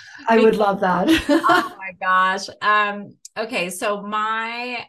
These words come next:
Speaker 2: uh, we moved from L A. We lived in Lake Balboa in the Valley.
Speaker 1: Mm-hmm.
Speaker 2: I don't know if you know that area. Where did you grow up in L A?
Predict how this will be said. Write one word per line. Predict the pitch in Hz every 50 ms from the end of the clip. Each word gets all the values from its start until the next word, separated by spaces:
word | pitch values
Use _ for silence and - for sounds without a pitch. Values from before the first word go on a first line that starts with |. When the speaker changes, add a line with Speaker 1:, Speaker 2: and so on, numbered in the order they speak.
| _ -
Speaker 2:
uh, | - 180 180 180 175 175 175 190
we | 226 247 269
moved | 277 269 247 220 202 196 185 175 170 175 175 175 - - - -
from | - 208 190 190
L | 185 - 180 180 180
A. | 175 170 160 160 165 160 165 170 170 170 - -
We | - 202 208 208
lived | 196 190 185 180 180 180 180 175 175 175 - - -
in | - 180 175 175 170 170 170 170 175 170 - -
Lake | 180 170 165 165 -
Balboa | 170 165 160 165 165 165 160 165
in | 165 165
the | 165 160
Valley. | - 165 160 160 160 160 170 185 214 254 415 453 - _ _ - - -
Speaker 1:
Mm-hmm. | 185 - _ _ - 196
Speaker 2:
I |
don't | 220 226 214 202
know | 196 185 180 185 180 180 170 -
if | 190 180 -
you | 196 180
know | 175 170 170 170 170 170 170
that | 170 170 175 160 -
area. | 180 175 175 175 175
Where | 170 202 226 233
did | 247 240 240
you | 240 220
grow | 214 208 202
up | 202 196 - 190
in | 175 170
L | 170 170 175
A? | 170 160 160 - 185 -